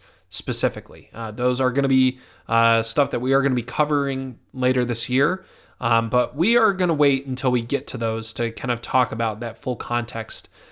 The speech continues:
with Azula. We wanted to focus mainly on Azula in the series itself, because that was the original intent, what was originally crafted for her character, and it has been a wild ride. I just want to thank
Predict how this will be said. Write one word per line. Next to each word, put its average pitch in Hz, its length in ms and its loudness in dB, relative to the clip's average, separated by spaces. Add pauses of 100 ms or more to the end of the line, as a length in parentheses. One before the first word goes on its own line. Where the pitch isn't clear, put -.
(200)
with 120 300 0
Azula. 107 480 -4 (280)
We 143 80 2
wanted 190 260 4
to 139 60 2
focus 135 400 2
mainly 123 320 -2
on 117 300 -8 (400)
Azula 160 400 4
in 143 200 2
the 127 80 2
series 120 420 0
itself, 113 680 -4
because 139 280 0
that 170 140 4
was 175 160 2
the 151 260 4
original 147 420 2
intent, 127 360 -2 (500)
what 123 180 0
was 123 300 2
originally 123 440 0
crafted 123 520 -2
for 123 220 -2
her 110 100 -12
character, 110 580 -2
and 107 280 -12 (420)
it 151 120 2
has 156 140 4
been 139 140 6
a 123 100 4
wild 113 420 4
ride. 104 420 -4
I 117 300 2
just 113 220 0
want 127 140 4
to 110 60 2
thank 120 440 0